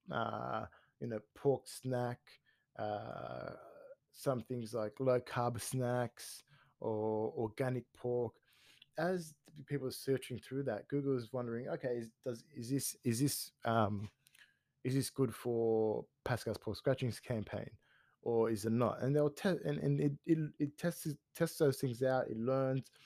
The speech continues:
But as you kinda go, as it goes along, um, you wanna be able to manage that a little bit better and, um, say, "What,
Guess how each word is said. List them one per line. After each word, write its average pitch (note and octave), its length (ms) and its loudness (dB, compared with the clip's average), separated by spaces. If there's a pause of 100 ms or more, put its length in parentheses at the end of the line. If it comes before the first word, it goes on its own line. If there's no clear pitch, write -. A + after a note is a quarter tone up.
(280)
But C#3 140 6
as F3+ 200 6
you D#3+ 80 0
kinda C#3+ 260 2
go, A#2+ 400 6 (160)
as D#3 160 2
it C#3+ 60 -8
goes A#2 200 6
along, B2 500 2 (440)
um, C3 320 0
you D#3 260 4
wanna C#3+ 220 4
be A#2 200 0
able A2+ 200 4
to - 160 -12
manage A2+ 400 0
that A2+ 200 2
a A2+ 40 -4
little A2 220 -4
bit G#2+ 240 -6
better C#3 400 2 (100)
and, A2+ 460 -2 (100)
um, G#2 520 -2 (340)
say, G#2+ 400 2 (720)
"What, C3 260 6